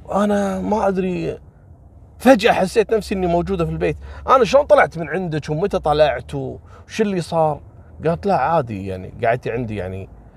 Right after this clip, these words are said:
ساعة ومشيتي، بعدين رحتي بيتك." "يلا، يلا، أنا آسفة، بس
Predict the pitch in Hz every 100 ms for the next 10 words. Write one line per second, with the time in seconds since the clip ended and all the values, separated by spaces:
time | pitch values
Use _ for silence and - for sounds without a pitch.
0 | - - 165 120 95 117 165 160 131 139
1 | - 170 131 110 113 120 104 120 107 95
2 | - - - - - - - - - -
3 | - - - - - - - - - -
4 | 147 143 107 98 104 - 117 113 - 117
5 | 101 113 - - -